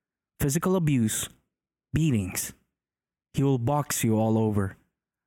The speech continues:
I was subjected to water torture. I had a gun at me in my mouth,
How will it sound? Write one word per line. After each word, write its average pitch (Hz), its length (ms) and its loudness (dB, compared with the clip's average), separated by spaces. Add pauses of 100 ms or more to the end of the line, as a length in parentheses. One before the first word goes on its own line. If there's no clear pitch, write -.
(160)
I 143 200 -2
was 185 120 0
subjected - 640 -4
to 113 80 0
water 113 320 0
torture. 104 540 -2 (880)
I 151 180 0
had 165 220 2
a 147 40 2
gun 139 300 0
at 110 240 -2
me 104 320 0
in 120 160 2
my 110 160 4
mouth, 110 520 0